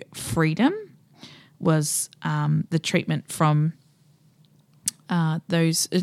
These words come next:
Chinese people smugglers. She actually did have a bit of a happier story. As soon as she found her placement with this,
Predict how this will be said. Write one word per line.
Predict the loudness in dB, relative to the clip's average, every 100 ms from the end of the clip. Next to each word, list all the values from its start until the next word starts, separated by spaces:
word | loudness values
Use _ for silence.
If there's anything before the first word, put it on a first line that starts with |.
| 0
Chinese | 6 8 8 6
people | 6 6 6
smugglers. | 4 2 4 4 2 -4 -14 -14
She | 0 6 8
actually | 8 6 6
did | 8 6
have | 8 6 6
a | 4
bit | 4 4 4
of | 6 8
a | 8 10 8 6 4
happier | 4 4 4 4
story. | 4 6 6 6
As | 6
soon | 6 6 6
as | 6
she | 6 8 8 6
found | 6 8 10 10 8
her | 8
placement | 8 8 6 6 6
with | 6 4
this, | 4 4 2